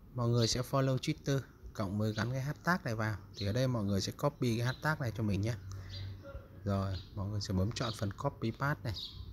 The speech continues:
và copy cái hashtag này. Rồi, sau đó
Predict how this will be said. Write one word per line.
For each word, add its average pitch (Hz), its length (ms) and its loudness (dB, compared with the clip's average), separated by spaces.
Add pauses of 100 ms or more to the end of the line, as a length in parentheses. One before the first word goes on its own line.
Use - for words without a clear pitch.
và 98 180 0
copy - 440 0
cái 113 140 2
hashtag 135 400 0
này. 113 100 -2 (4000)
Rồi, 117 200 6
sau - 300 0
đó 131 300 0